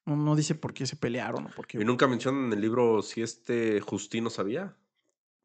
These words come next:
Speaker 1: No, solamente sabía que por la descripción física podía ser cualquiera de esos brothers, güey. Pero seguro, seguro no era el gitano.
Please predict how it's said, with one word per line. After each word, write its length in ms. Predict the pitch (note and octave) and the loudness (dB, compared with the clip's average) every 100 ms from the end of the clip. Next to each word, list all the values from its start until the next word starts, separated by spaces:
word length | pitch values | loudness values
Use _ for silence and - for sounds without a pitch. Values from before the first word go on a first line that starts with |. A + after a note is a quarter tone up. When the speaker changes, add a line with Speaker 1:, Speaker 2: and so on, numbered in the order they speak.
| _ _ _ _ _ _ _ - | _ _ _ _ _ _ _ -10
Speaker 1:
No, 400 | - D3 - - - | 0 0 0 -8 -14
solamente 340 | - E3 E3+ D#3 | 0 2 2 2
sabía 360 | B2+ C3 C#3 | 0 2 2
que 280 | C#3 B2 G#2+ _ _ _ _ _ _ _ _ _ _ _ _ _ _ _ _ _ _ _ _ _ _ - - - | 0 -6 -8 _ _ _ _ _ _ _ _ _ _ _ _ _ _ _ _ _ _ _ _ _ _ -20 -8 6
por 100 | D#3+ | 8
la 60 | |
descripción 440 | D#3 - D3+ F#3+ F#3 | 8 6 6 6 6
física 420 | G#3 G3+ F#3+ B3 A3+ | 4 4 4 4 6
podía 260 | D3+ D#3+ | 6 6
ser 120 | D#3+ | 4
cualquiera 320 | F3 D3 D3+ D#3 | 4 4 4 4
de 60 | |
esos 220 | C#3+ C#3+ | 4 0
brothers, 340 | B2 C3 B2+ C3+ | 2 2 0 -2
güey. 160 | B2 C3+ G3+ A#3+ _ _ _ _ _ _ _ _ _ _ _ _ - | -10 -12 -16 -20 _ _ _ _ _ _ _ _ _ _ _ _ 8
Pero 260 | D#3+ D#3 | 10 10
seguro, 380 | - D3+ E3 A#3 | 8 8 10 10
seguro 340 | - D#3+ G3+ B3 | 8 6 6 6
no 220 | D#3 D3+ | 2 2
era 100 | D3+ | 0
el 80 | C3 | -4
gitano. 320 | - - | -10 -14